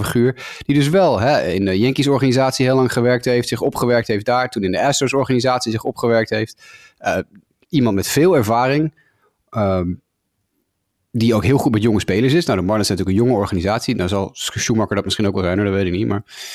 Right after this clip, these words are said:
ehm, ik vind dat vooral heel interessant. Als je kijkt naar wat is er gebeurd, dat Joe Espada in twee dagen tijd van nummer één kandidaat naar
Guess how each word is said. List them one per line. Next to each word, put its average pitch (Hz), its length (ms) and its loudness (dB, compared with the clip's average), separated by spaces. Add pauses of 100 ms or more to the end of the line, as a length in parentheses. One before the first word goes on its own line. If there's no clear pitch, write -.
(640)
ehm, 92 420 0 (1400)
ik 165 160 -2
vind 151 260 2
dat 160 200 0
vooral 135 340 2
heel 110 140 2
interessant. 95 400 -2
Als 98 80 -4
je 113 60 -2
kijkt 113 220 0
naar 101 100 2
wat 120 160 0
is 143 120 0
er 135 60 0
gebeurd, 131 600 0
dat 107 200 0
Joe 131 220 4
Espada 147 440 0
in 117 100 0
twee 143 180 0
dagen - 200 0
tijd 131 240 2
van 104 200 0
nummer 143 220 4
één 139 200 2
kandidaat 127 560 0
naar 113 480 0